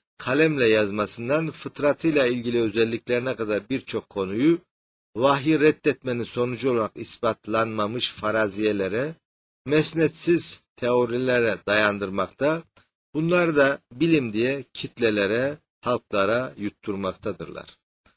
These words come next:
Müminler için Allahu Teala'nın kitabında ve Resul-i Ekrem'in sünnetinde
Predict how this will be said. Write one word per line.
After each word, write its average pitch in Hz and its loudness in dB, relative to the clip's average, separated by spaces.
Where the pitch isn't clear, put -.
Müminler 185 2
için 151 -2
Allahu 139 0
Teala'nın 120 -2
kitabında 107 -2
ve 104 2
Resul-i 113 -4
Ekrem'in 101 -4
sünnetinde 107 -6